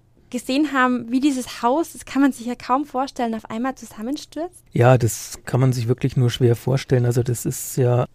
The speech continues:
Speaker 2: gut, ältere Generationen können es vielleicht noch nachempfinden, denn, äh, Nürnberg lag ja im Zweiten Weltkrieg auch in Schutt und Asche, auch da.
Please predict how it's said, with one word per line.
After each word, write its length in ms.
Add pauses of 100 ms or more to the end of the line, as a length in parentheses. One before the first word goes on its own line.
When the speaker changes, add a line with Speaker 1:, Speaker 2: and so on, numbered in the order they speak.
(580)
Speaker 2:
gut, 260
ältere 440
Generationen 720 (160)
können 280
es 100
vielleicht 280
noch 240
nachempfinden, 760 (420)
denn, 260
äh, 320 (140)
Nürnberg 960
lag 320
ja 80
im 100
Zweiten 540
Weltkrieg 480
auch 160
in 80
Schutt 240
und 100
Asche, 340
auch 140
da. 240